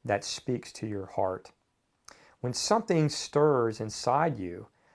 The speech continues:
upon hearing Scripture, it very well might be God trying to get your attention, to say something that you need to hear and ponder to find your next step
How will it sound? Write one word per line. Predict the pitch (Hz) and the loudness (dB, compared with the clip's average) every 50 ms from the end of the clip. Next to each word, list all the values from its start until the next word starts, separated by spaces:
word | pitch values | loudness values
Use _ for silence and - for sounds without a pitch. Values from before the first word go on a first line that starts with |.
| _ _ _ - | _ _ _ -6
upon | - - - 131 123 120 120 | -6 -2 2 4 4 4 4
hearing | 113 - - 147 147 156 156 156 151 | 0 -4 -4 0 0 2 2 0 0
Scripture, | 143 - - - 143 135 135 - - - 87 85 95 - _ _ _ _ _ _ _ _ _ _ - | -2 -6 -4 0 0 0 0 -2 -10 -10 -10 -10 -12 -16 _ _ _ _ _ _ _ _ _ _ -2
it | 139 139 143 | -2 -2 -2
very | 131 113 120 139 143 160 170 190 | 0 2 4 6 6 6 6 4
well | 190 170 139 139 143 143 143 143 - - | 2 4 6 6 8 8 6 4 2 0
might | 117 104 107 113 117 143 165 170 - - | -6 -6 0 4 6 6 6 4 2 -2
be | - 165 165 156 | -4 -2 -2 0
God | 135 117 98 90 90 87 87 90 110 - - | 0 0 0 0 -2 -4 -6 -8 -10 -12 -16
trying | - - - 123 120 123 135 135 | -12 -8 -4 -2 0 0 -2 -4
to | - 127 | -6 -10
get | 113 107 104 120 127 - - | -10 -6 -4 -4 -2 -2 -2
your | 160 143 147 | -4 -2 -2
attention, | 143 139 - - 175 170 - - 85 87 92 - _ _ _ _ _ _ _ _ _ _ _ _ _ - | -4 -4 -4 -4 -4 -4 -6 -10 -14 -14 -14 -18 _ _ _ _ _ _ _ _ _ _ _ _ _ -20
to | - - | -16 -12
say | - - - - 170 - 277 214 | -10 -8 -4 -2 0 0 2 0
something | - - - 123 113 107 - 107 104 101 107 110 117 - - | 0 2 2 2 2 0 -2 -6 -6 -6 -6 -8 -10 -8 -6
that | 101 98 - - - 151 | -6 -6 -4 -4 -4 -2
you | 151 143 | -2 -2
need | 131 127 131 143 156 180 175 | -2 -2 0 0 0 0 -2
to | - - | -2 -6
hear | 165 - - - 135 135 131 131 131 131 - | -10 -8 -6 -4 -2 0 0 0 0 -2 -4
and | 120 107 - | -6 -14 -14
ponder | - - - - 165 180 190 151 - 95 90 87 - _ _ _ _ _ _ _ _ _ _ - | -14 -8 -2 -2 0 0 0 0 -2 -4 -6 -8 -10 _ _ _ _ _ _ _ _ _ _ -12
to | - - | -10 -8
find | - - 131 131 135 139 143 143 131 | -2 4 6 8 8 8 6 4 2
your | 117 113 | 0 0
next | 113 117 135 156 - - | 2 4 4 2 2 0
step | - - - - 98 90 90 98 - - | -8 -6 -2 0 0 2 0 -2 -4 -10